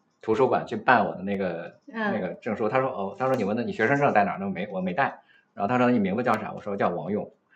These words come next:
Speaker 1: 然后他一查有一千个王勇。
Speaker 2: <laughs>
Speaker 1: <laughs> 对，然后，然后大家都在这边去查。对。
Speaker 2: 嗯，好的。
Speaker 1: 嗯。
Speaker 2: 所以呢，小马宋老师已经把他的名字跟大家说了，
Speaker 1: 嗯。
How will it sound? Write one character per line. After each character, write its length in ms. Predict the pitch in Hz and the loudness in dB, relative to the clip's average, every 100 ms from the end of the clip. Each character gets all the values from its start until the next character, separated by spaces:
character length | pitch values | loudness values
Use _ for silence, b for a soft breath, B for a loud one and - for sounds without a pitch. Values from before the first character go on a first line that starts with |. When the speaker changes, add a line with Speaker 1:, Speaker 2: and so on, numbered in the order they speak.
| _ | _
Speaker 1:
然 140 | - 104 | 6 8
后 60 | |
他 80 | 113 | 8
一 80 | 120 | 6
查 160 | 120 | 4
有 140 | 107 90 | 4 2
一 80 | 104 | -2
千 260 | - 113 | -2 0
个 60 | 113 | 0
王 180 | 87 - | -2 -4
勇。 100 | - | 2
Speaker 2:
<laughs> 180 | 285 269 392 | 4 8 8
Speaker 1:
<laughs> 140 | - | 10
对， 300 | 185 - 147 | 8 6 4
然 160 | 147 131 | 4 2
后， 320 | - 151 - B B - | 2 -2 -2 B B 4
然 120 | 151 | 6
后 140 | 156 170 | 8 10
大 140 | 160 | 8
家 180 | - 139 | 8 6
都 180 | 139 135 | 6 4
在 120 | 139 | 4
这 80 | 127 | 4
边 100 | 113 | 2
去 120 | - | -2
查。 340 | - - 87 - b b b _ | -6 -2 -2 -4 b b b _
对。 340 | - - 90 - - | -8 -8 -8 -12 -10
Speaker 2:
嗯， 260 | 214 196 190 b b b | -6 -6 -8 b b b
好 100 | 226 | 0
的。 240 | 214 254 302 | 4 2 2
Speaker 1:
嗯。 220 | 156 208 | 0 2
Speaker 2:
所 140 | - | 4
以 100 | 311 | 4
呢， 220 | 285 269 277 | 6 6 6
小 160 | 285 | 4
马 160 | 285 233 | 4 4
宋 120 | 285 | 4
老 160 | 240 202 | 2 0
师 120 | 269 | 0
已 40 | |
经 180 | 254 277 | 2 4
把 140 | 226 190 | 4 0
他 100 | 240 | -2
的 100 | 233 | -2
名 160 | 202 | -2
字 100 | 214 | -2
跟 160 | 240 233 | -4 -2
大 120 | 233 | -2
家 160 | 226 226 | -2 -4
说 260 | 185 277 | 0 2
了， 100 | 277 | 2
Speaker 1:
嗯。 140 | - | 0